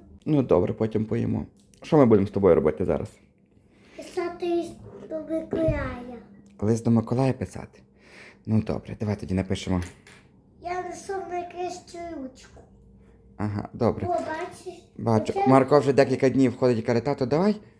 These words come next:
Speaker 1: напишемо листа до Миколая», бо інші дітки написали. Вже он подарунки, каже, ми купляємо. І в церкву подарунки купляємо, а я ще листа не писав.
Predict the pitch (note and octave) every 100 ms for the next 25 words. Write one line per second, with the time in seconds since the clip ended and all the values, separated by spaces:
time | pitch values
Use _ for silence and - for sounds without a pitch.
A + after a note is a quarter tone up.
0 | _ _ - - A#2+ C3 C3 B2+ A#2+ A#2+
1 | B2+ A#2+ A#2+ A#2 C#3+ G3 E3 A2+ B2+ C3
2 | C3+ B2 - B2 A2+ A#2+ E3 F3+ D3+ C3+
3 | - - - - A2 A#2 A2 A2 A2+ C#3+
4 | F#3+ E3 D3+ C#3 C3+ C3+ C3 C3 - C3
5 | C3+ B2+ B2 A#2+ A2+ - _ _ - -
6 | - A#2 A#2 A2 - - C#3+ F#3+ - D3+
7 | C#3+ C3+ C#3+ B2 B2+ B2 C3 B2+ A#2+ B2+
8 | F3+ C3+ A2+ B2 B2 A#2 G#2 -